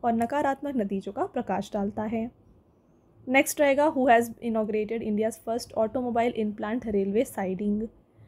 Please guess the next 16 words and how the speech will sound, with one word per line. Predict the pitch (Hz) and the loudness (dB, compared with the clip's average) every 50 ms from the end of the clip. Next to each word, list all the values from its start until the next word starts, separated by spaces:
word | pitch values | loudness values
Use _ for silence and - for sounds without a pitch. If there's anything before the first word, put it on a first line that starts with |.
| _ _ _ - | _ _ _ -6
तो | 220 | -4
भारत | 202 196 220 214 247 247 | 2 2 4 4 2 2
का | - 285 | 0 -4
पहला | 285 - 262 240 220 220 214 226 262 | -4 -4 -2 0 0 0 0 -2 -4
ऑटोमोबाइल | - - 247 254 254 - 320 311 294 262 269 269 285 - | -2 0 0 0 0 0 -2 -2 0 0 0 0 0 0
in | - 240 240 247 240 - | -2 -4 -4 -4 -6 -6
plant | 233 220 208 214 240 - - | -4 -4 -2 -4 -4 -4 -2
railway | 214 214 208 202 226 247 254 - | -2 -2 0 0 -2 -4 -4 -2
siding | 233 202 202 202 233 233 | -2 -2 0 0 -2 -2
का | 233 240 | -2 -2
उद्घाटन | 233 208 - - 226 208 214 240 302 | -2 -4 -4 -6 -6 -6 -4 -4 -4
किसके | 294 - 247 - - 254 | -4 -4 -4 -4 0 0
द्वारा | 247 240 233 226 233 233 | 2 2 2 2 2 0
किया | - 233 233 233 | -2 -2 -4 -2
गया | 226 208 233 226 | -2 -2 -2 -2
है? | 226 220 262 302 349 | -2 -2 -4 -6 -6